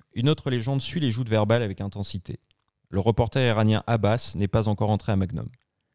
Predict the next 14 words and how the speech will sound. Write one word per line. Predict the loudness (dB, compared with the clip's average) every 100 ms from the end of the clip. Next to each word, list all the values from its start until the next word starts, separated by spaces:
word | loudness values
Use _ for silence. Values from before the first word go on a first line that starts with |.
| _
La | -2
boxe, | 2 2 0 -12 -14 _ _ -4
pas | -2
son | -2
truc. | -4 -4 -10 -18 _ _ _ _ _ _
Envoyé | -2 2 2 2
par | -2
le | -2
magazine | -2 -2 -4
Jeune | -2 -2
Afrique | -4 -4 -6
dans | 0 2
l'ex-Congo | 2 0 -2 0 2
belge, | 2 0 -4